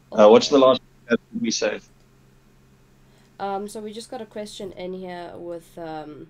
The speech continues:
Speaker 2: what is, uh, what's the difference between a layout artist and a concept artist?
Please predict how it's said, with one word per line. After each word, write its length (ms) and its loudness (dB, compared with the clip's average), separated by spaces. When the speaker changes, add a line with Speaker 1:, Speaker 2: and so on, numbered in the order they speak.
Speaker 2:
what 260 -8
is, 760 -8
uh, 420 -16
what's 220 -14
the 80 -14
difference 340 -12
between 300 -10
a 60 -6
layout 380 -8
artist 460 -14
and 100 -14
a 60 -14
concept 640 -16
artist? 540 -20